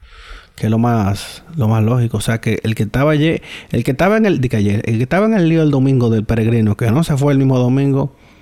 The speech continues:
está feo para la foto. Se va a tener que tirar un mes allá. Y nada.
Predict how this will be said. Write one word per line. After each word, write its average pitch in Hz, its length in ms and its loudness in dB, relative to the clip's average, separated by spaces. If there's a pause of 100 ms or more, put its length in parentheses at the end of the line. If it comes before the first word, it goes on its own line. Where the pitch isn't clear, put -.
(760)
está - 200 -4
feo - 340 -6
para - 200 -6
la - 100 -6
foto. - 400 -12 (460)
Se 113 100 -4
va 107 60 0
a 104 60 -2
tener 113 200 0
que 113 120 -2
tirar 107 240 0
un 104 140 2
mes 101 160 2
allá. 101 360 -2 (2500)
Y 113 140 -2
nada. 98 460 0